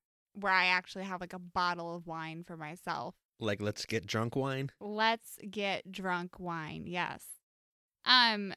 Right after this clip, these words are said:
Speaker 1: my friend gave me a French wine, and because it's French, uh,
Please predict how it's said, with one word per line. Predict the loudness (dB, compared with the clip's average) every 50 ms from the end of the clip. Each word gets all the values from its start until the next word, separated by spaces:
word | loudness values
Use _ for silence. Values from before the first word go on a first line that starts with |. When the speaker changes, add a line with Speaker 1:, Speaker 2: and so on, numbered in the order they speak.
| -4
Speaker 1:
my | 0 2 2 2 2
friend | 0 2 4 6 6 6 6 4 2 0 -2 -4 -6 -4
gave | 0 2 2 2 2 0 0 0
me | 0 2 2 2 2 0 0 0 -2 -2 -4 -2
a | -2 -2 0 0 0 -2
French | -4 -4 -2 2 2 2 2 0 -6 -6 -4
wine, | -4 -4 -2 -4 -4 -4 -4 -4 -4 -6 -6 -10 _ _ _ _ _ _ _ -6
and | -4 -2 -2 -2 -2 -4 -6 -6 -8
because | -10 -8 -4 -2 -2 0 -2
it's | -4 -8 -8
French, | -4 0 0 2 2 0 -2 -4 -6 -8 -6 -2
uh, | 0 0 2 2 2 2 2 0 -2